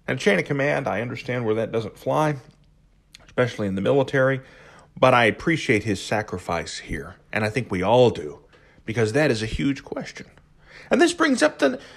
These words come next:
the, the next piece of it. Joe Biden, is he gonna stick around?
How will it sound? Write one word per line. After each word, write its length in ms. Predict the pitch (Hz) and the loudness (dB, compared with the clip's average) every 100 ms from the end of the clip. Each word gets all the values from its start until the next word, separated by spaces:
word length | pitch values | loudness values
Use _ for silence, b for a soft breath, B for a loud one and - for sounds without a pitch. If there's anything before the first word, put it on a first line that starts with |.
| B | B
the, 120 | - | 2
the 160 | 220 294 | 4 4
next 300 | 311 294 - | 4 2 2
piece 300 | 302 302 - | 4 6 8
of 140 | 139 104 | 6 6
it. 80 | |
Joe 200 | - 214 | 8 8
Biden, 300 | 214 285 240 | 8 2 2
is 80 | 156 | 2
he 80 | 170 | 2
gonna 160 | 185 185 | 2 2
stick 240 | 196 190 | 0 0
around? 400 | 185 285 - | 0 -2 -6